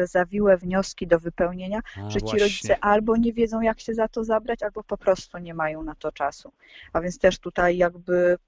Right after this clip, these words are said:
Speaker 1: przydałaby się pomoc ze strony urzędników opieki społecznej, żeby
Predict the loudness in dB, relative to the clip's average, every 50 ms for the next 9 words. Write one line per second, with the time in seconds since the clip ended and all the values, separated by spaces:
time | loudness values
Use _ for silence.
0 | _ _ -10 -8 -2 2 4 4 4 4 2 0 -4 -8 -8 -8 -6 -6 -6 -4
1 | -4 -6 -6 -8 -12 -14 -16 -12 _ -6 -6 -4 -6 -8 -8 -8 -4 -2 -2 -2
2 | -2 -4 -6 -6 -6 -6 -8 -8 -8 -8 -6 -4 -6 -6 -6 -8 -12 -14 -8 -4
3 | -2 0 0 -2 -4 -8 -6 -4 -4 -4 -4 -8 _ -20 -20 -20 -20 _ _ _
4 | _ _ -2 4 4 4 4 4 0 0 0